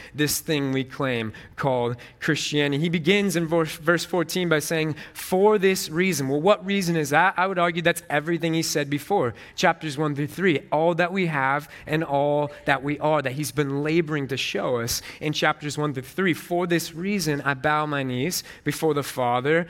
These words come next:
from whom every family on heaven and earth is named." He, he's emphasizing the Father here. The Trinity is powerfully on display in this passage. I don't really have time to break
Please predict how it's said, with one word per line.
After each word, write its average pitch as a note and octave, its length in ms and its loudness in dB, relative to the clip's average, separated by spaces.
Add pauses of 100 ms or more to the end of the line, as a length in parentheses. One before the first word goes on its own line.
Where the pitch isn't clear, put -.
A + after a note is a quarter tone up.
from C#3+ 160 -4
whom D3 160 0
every C3+ 320 0
family C3+ 400 -2
on B2 80 0
heaven B2+ 320 -2
and B2 140 -2
earth B2+ 340 -2 (160)
is B2 220 -4
named." B2+ 460 -2
He, C#3+ 140 -2
he's B2 300 -4
emphasizing C3 680 -2
the A#2 80 -4
Father B2+ 440 -2
here. D3 300 0 (220)
The C3+ 100 2
Trinity D#3+ 580 0
is C3 100 -4
powerfully D3+ 680 -2
on B2+ 120 -2
display A#2+ 360 -4
in A2+ 60 -4
this A#2+ 100 -6
passage. A#2+ 340 -4
I B2+ 60 -6
don't C#3 80 -4
really C3+ 100 -2
have B2 140 -2
time C3 240 -4
to A#2 60 0
break C3 280 0